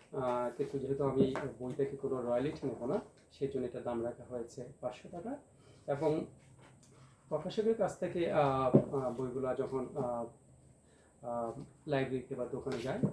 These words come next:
তখন প্রকাশক চল্লিশ পার্সেন্ট দামে বিক্রি করেন এবং সেখান থেকে হয়তো, আহ, আপ-, আহ, মানুষ বিশ পঁচিশ পার্সেন্ট, আহ, ছাড়ে বই বিক্রি কিনে আনেন। তো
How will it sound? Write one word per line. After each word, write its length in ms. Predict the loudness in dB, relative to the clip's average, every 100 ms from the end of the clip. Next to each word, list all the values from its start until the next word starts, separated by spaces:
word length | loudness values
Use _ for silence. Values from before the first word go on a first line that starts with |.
| -2
তখন 240 | -6 -4 -2
প্রকাশক 340 | -4 -8 -10 -6
চল্লিশ 220 | -6 -6
পার্সেন্ট 360 | -8 -8 -4 -6 -6 -14 -16 -8
দামে 200 | -4 -4 -4
বিক্রি 220 | -8 -6
করেন 220 | -2 -2 -4 -10 -8
এবং 100 | -4 -2
সেখান 220 | -2 0
থেকে 200 | 0 2
হয়তো, 300 | 2 2 0 0
আহ, 420 | 0 0 -2 -6
আপ-, 300 | -8 -10 -8
আহ, 60 | -6
মানুষ 400 | -4 -4 -6 -10
বিশ 200 | -10 -10
পঁচিশ 240 | -12 -12 -12
পার্সেন্ট, 360 | -14 -12 -16 -16 -20 -20 -14 -6
আহ, 200 | -6 -6
ছাড়ে 220 | -6 -8
বই 60 | -8
বিক্রি 360 | -10 -10 -14 -6
কিনে 220 | 2 4 4
আনেন। 200 | 2 -8 -14 -18 -18 -16 2
তো 320 | 8 10 8